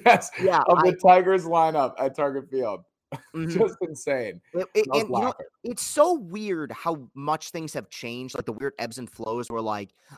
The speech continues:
Speaker 2: I will maintain forever, like, the Tigers dug themselves a massive hole, and this rebuild has gone on way longer than it should have. But, like, that was three years ago, that lineup.
Speaker 1: Yeah.
Speaker 2: And looking at where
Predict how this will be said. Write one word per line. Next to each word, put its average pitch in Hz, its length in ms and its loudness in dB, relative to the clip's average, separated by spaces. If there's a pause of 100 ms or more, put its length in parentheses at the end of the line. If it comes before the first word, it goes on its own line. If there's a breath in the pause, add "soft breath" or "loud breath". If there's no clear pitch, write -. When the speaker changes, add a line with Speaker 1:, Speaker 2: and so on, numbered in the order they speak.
(120)
Speaker 2:
I 180 140 6
will 220 180 2
maintain 147 460 -6
forever, 123 440 -4
like, 104 160 -10
the 110 80 -16
Tigers 139 420 -6
dug 120 240 -6
themselves 110 460 -8
a 101 60 -8
massive 104 500 -12
hole, 95 340 -14
and 110 100 -16
this 110 140 -14
rebuild 113 380 -4
has 104 120 -8
gone 104 520 -6 (540)
on 135 320 -2
way 123 200 -2
longer 117 400 -4
than 110 140 -10
it - 120 -18
should 110 320 -12
have. 131 200 -6 (420)
But, 160 120 2
like, 135 340 -4 (140)
that 202 180 2
was 247 240 -2 (140)
three 160 260 -8
years 131 300 -6
ago, 98 240 -10
that 95 180 -14
lineup. 82 400 -18 (200)
Speaker 1:
Yeah. 120 300 -2
Speaker 2:
And 113 160 -8 (400)
looking 214 380 -2
at 175 140 0
where 135 600 -2